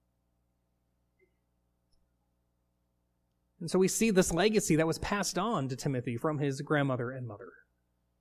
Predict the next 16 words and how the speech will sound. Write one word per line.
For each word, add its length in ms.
And 120
you 20
know, 160
uh, 200
on, 260
uh, 160
Tuesday 360
night 200
in 80
the 60
men's 260
study, 320
we, 120
we 140
talked 440
about 340